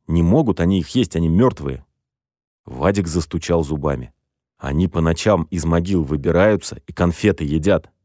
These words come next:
Иначе зачем их тут оставлять, сам прикинь? Сашка прикинул. Догадка Вадика сразила его своей стройностью.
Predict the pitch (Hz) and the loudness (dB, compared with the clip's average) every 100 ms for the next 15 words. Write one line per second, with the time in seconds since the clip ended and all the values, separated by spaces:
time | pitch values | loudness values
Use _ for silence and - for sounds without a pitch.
0 | _ _ - 85 85 80 85 82 123 90 | _ _ -2 -2 0 0 -2 0 0 0
1 | - 82 - 80 - 90 113 78 - 120 | -2 -8 -8 -6 -2 2 2 0 0 0
2 | 101 80 82 139 139 127 _ _ _ _ | 0 -2 -4 -2 -2 -4 _ _ _ _
3 | _ _ - 71 - 85 120 87 78 67 | _ _ -4 -4 -4 -4 -4 -4 -6 -6
4 | 65 _ _ _ _ _ - 82 76 117 | -12 _ _ _ _ _ -2 -2 2 0
5 | - 87 76 107 92 - 85 82 80 71 | 0 -2 2 0 0 -4 -4 -2 -2 0
6 | 113 90 73 71 92 - 76 90 82 - | 0 0 0 -2 -2 -2 -4 -2 -4 -2
7 | 98 101 73 67 - - - | 0 2 0 -4 -10 -18 -18